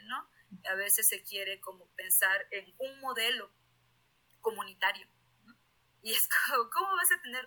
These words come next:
un solo modelo comunitario si hay tantas formas de hacer comunidad? Entonces, creo que, que cualquier tipo de infraestructura, ya sea desde minería, eh, hidroeléctricas, generación de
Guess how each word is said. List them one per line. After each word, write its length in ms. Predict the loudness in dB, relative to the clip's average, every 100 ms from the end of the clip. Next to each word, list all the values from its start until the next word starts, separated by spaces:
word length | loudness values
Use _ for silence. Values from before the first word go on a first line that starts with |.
| -8
un 140 | -2
solo 280 | 0 0 0
modelo 360 | -6 -10 -10 -12
comunitario 720 | -16 -20 _ -6 -4 -4 -10 -14 -20 _
si 240 | -8 -6 -4
hay 200 | -6 -8 _
tantas 440 | -4 -2 -4 -6 -6
formas 360 | -10 -6 -6
de 80 | -4
hacer 220 | -4 -4
comunidad? 500 | -10 -20 _ _ -16 -16 -20 _ _ _ _ _ _
Entonces, 800 | -4 -4 2 4 6 6 4 2 0 -6
creo 400 | 2 4 4 2
que, 600 | -4 -2 -4 -8 -10 -14 _ _ _
que 420 | -4 -2 -2 -6 _ _ _
cualquier 420 | 2 2 2 -6 -6
tipo 240 | -6 -4
de 80 | -4
infraestructura, 800 | -6 -4 -6 -6 -14 -20 -18 -18 _ _
ya 120 | 0
sea 560 | 0 0 2 4 2 -2 _ _
desde 440 | -8 -6 -8 -14 -20 _ -20
minería, 680 | -20 -20 _ -20 -14 -10 -8 -10 _ _ _ -16
eh, 340 | -14 -16 -20 _
hidroeléctricas, 1040 | -16 -8 -8 -6 -6 -6 -8 -14 -8 -6 -4
generación 580 | -6 -4 -2 -2 -4 -6
de 460 | -6 -6 -8 -12